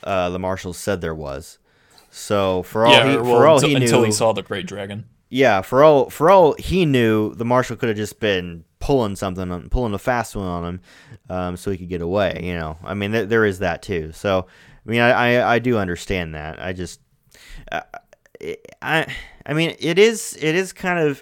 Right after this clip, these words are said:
Speaker 1: interesting too. I will say, fr-, from, uh, kinda going from,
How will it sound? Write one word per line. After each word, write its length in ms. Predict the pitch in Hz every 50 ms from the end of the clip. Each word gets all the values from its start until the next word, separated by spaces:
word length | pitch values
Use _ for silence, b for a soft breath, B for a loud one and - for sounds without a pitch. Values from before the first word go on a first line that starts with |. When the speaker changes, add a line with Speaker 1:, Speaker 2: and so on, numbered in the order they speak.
| - -
Speaker 1:
interesting 640 | 123 127 123 - - 117 - - - 120 117 113 107
too. 280 | - - 113 110 110
I 80 | 110 107
will 160 | 107 107 107
say, 460 | - - - 110 104 104 104 107 107
fr-, 300 | - - - 113 - -
from, 440 | - - - 113 110 107 104 104 104
uh, 320 | 101 101 98 98 98 95 95 b b b b b _
kinda 160 | - 113 110
going 420 | 98 107 107 104 104 101 101 95 - _ _ _ _ _
from, 600 | _ _ _ - - 110 107 98 98 95 92 -